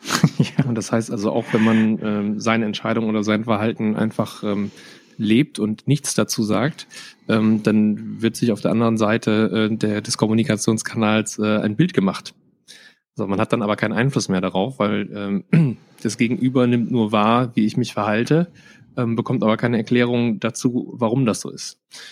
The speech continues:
Speaker 2: Und, äh, das ist genau der Fall. Dann nehmen wir das gleiche Szenario, Person kommt nach Hause, ist total fertig von dem Tag und sagt, „Pass mal auf, ich freue mich total, zu Hause zu sein und, äh, ich freue mich, euch zu sehen, aber ich bin einfach durch von dem Tag. Es war super stressig und anstrengend“ und so weiter. Und, ähm, ich bin jetzt auch gerade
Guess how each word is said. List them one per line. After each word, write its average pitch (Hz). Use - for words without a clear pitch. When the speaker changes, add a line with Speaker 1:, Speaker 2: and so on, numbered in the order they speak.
Speaker 2:
Und, 110
äh, 101
das 101
ist 117
genau 123
der 135
Fall. 117
Dann 98
nehmen 117
wir 113
das 104
gleiche 113
Szenario, 120
Person 110
kommt 110
nach 104
Hause, 113
ist -
total 110
fertig 117
von 110
dem 98
Tag 117
und 113
sagt, 107
„Pass -
mal 101
auf, 117
ich 147
freue -
mich 135
total, 120
zu 101
Hause 110
zu 135
sein 127
und, 113
äh, 104
ich 101
freue 117
mich, 113
euch 101
zu 107
sehen, 107
aber 107
ich -
bin 110
einfach 101
durch 117
von 113
dem 104
Tag. 113
Es 101
war 98
super 101
stressig -
und 107
anstrengend“ 117
und 120
so 113
weiter. 113
Und, 107
ähm, 98
ich -
bin 110
jetzt 113
auch 110
gerade 104